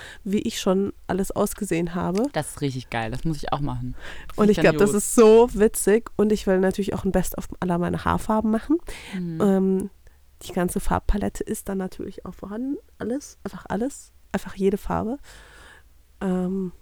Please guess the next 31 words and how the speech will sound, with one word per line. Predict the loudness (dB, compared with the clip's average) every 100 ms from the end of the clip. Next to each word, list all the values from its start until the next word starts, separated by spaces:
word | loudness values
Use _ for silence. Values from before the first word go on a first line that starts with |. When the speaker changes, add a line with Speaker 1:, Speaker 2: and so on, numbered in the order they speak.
| -8
Speaker 1:
ja. | -8 -8 -12 -20 -20 -20 -20 -20 -20 -20 -20 -20 -20 -20 -20 -20 -20 -20 -20 -20 -20
Finde | -6 -6
ich, | -4
glaub | -8
ich, | -8
ganz | -6 -8 -6
gut. | -8 -8 -12 -14 -12 0
Also | 2 4
bei | 6
mir, | 6 6 4 2
äh, | -2 -6 -2
ich | -2 -4 -10 -14 -20 -20 -20 -20 -18 -12
da | -6 -2 0
würden | 2
wir | 2
morgen | 4 6 6
noch | 4 0
podcasten, | -2 -2 -4 -4 -4
wenn | -4
ich | -2
erzählen | -4 -6 -4 -2 -2
würde, | -4 -4 -6 -12 -10
was | -8
ich | -8 -6
schon | -6
alles, | -4 -8 -8 -10
äh, | -8 -8 -8
hatte | -10 -6 -6 -4
und | -6
gemacht | -6 -6 -6 -6
habe. | -6 -6 -8